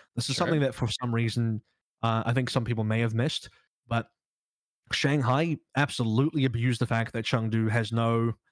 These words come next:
Speaker 1: flexibility in their lineup, and that's maybe the biggest weakness of Chengdu, will always be the biggest weakness of Chengdu, perhaps for the rest of the season and the foreseeable future, um, because they have no capability of playing any other comp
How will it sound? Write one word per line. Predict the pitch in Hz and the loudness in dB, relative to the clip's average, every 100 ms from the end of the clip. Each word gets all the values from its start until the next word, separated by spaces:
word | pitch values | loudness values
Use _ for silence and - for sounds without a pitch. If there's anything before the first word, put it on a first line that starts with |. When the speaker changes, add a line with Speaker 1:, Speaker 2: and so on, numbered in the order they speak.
| _ _ _ | _ _ _
Speaker 1:
flexibility | - 131 - 127 120 | -6 -4 0 0 0
in | 117 | 0
their | 107 | 0
lineup, | 110 139 113 | 2 0 0
and | 110 117 | 0 0
that's | 123 - | -2 0
maybe | 127 135 139 127 117 | 0 2 2 0 2
the | 113 | 0
biggest | 110 107 120 123 123 | -2 -4 -4 -4 -2
weakness | 123 120 113 | -2 -2 0
of | 131 | -2
Chengdu, | - 110 107 107 | 0 0 0 0
will | 110 113 | 2 2
always | 139 143 | 2 0
be | 120 | 0
the | 110 | -2
biggest | 110 107 - | -2 -2 -4
weakness | 110 113 113 | -4 -2 -2
of | 113 | 0
Chengdu, | 110 110 - - _ | 0 -2 -6 -20 _
perhaps | 123 123 | -2 -2
for | 127 | -2
the | 117 | -2
rest | 113 - | -2 -2
of | |
the | 113 | -4
season | - 156 127 104 - _ _ - | -2 0 0 -2 -6 _ _ -4
and | 117 | -4
the | |
foreseeable | 117 - 123 113 | -2 -2 -2 -2
future, | 110 143 175 - 107 - _ _ _ _ | -2 0 0 0 -2 -6 _ _ _ _
um, | 127 120 120 - | 0 2 0 -4
because | 131 127 127 | -6 -2 0
they | 139 | 2
have | 147 | 2
no | 131 143 | 2 2
capability | 156 120 131 131 127 156 127 | 0 -2 -2 -2 0 0 2
of | 110 - | 0 -2
playing | - 117 117 | -2 -2 -2
any | 117 123 135 | -2 0 2
other | 123 | 0
comp | - 120 120 | 0 0 0